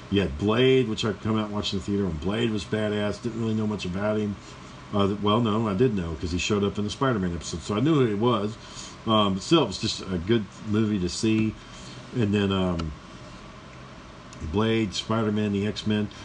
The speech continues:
Now, see, Batman had been making movies in the nineties, but, uh, they started sucking. Batman and Robin and Batman Forever were garbage. So when X-Men and Spider-Man and Punisher and Blade and all those came along,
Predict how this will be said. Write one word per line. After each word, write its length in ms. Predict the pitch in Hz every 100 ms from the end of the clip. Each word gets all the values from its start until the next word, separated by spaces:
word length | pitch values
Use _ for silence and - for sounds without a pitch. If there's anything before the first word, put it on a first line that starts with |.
| -
Now, 80 | 107
see, 180 | - 127
Batman 400 | 135 180 156 135
had 100 | 107
been 140 | 104
making 300 | 123 123 95
movies 280 | 98 90 87
in 200 | 87 87
the 40 |
nineties, 320 | 101 95 87 -
but, 260 | 95 90 87
uh, 140 | 87
they 100 | 87
started 360 | - 110 90 76
sucking. 400 | 98 87 76 65 - - - -
Batman 300 | 110 117 117
and 100 | 107
Robin 320 | 98 98 95 95
and 80 |
Batman 260 | 87 98 95
Forever 460 | 85 92 90 87 85
were 160 | 82
garbage. 560 | 73 90 85 78 69 - - - - -
So 200 | - 101
when 180 | 92 92
X-Men 460 | 135 143 117 110 98
and 160 | 87
Spider-Man 840 | - 131 139 107 98 98 98 95 101
and 320 | 104 87 85 76 - -
Punisher 520 | 120 127 117 - 98
and 100 | 90
Blade 320 | 85 123 120
and 80 | 98
all 140 | 104 104
those 220 | 123 123
came 200 | 101 95
along, 380 | 92 92 92